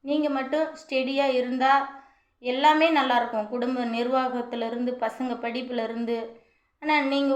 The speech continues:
ஒருத்தவங்க இந்த குடிக்கு அடிமையாகி கடன் எல்லாத்தையும் வாங்கி இப்படி வாழ்க்கையை நீங்களும் தொலைச்சிட்டு அவங்களையும் நடுத்தெருவுல விட்டுட்டு போயிடுறீங்க.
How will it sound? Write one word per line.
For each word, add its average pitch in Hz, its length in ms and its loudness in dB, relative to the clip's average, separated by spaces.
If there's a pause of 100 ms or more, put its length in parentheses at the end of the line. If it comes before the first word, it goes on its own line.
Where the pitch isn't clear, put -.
ஒருத்தவங்க 262 420 0
இந்த 254 140 -2
குடிக்கு 269 380 -4
அடிமையாகி 247 680 -2 (1500)
கடன் 247 280 2 (280)
எல்லாத்தையும் 247 560 -2
வாங்கி 233 200 0
இப்படி 226 240 -6 (140)
வாழ்க்கையை 240 480 0
நீங்களும் 254 480 -2
தொலைச்சிட்டு 233 480 -2 (1200)
அவங்களையும் 294 460 2
நடுத்தெருவுல 262 480 2
விட்டுட்டு 233 300 -4
போயிடுறீங்க. 208 540 -6